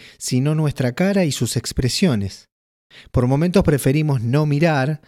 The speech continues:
pero se hace difícil mantener nuestra mirada alejada.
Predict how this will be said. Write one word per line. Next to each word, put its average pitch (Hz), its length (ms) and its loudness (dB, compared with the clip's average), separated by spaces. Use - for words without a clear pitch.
pero 156 220 0
se 202 140 0
hace 190 180 2
difícil 170 500 0
mantener 139 480 0
nuestra 135 320 -2
mirada 127 320 0
alejada. 107 600 -4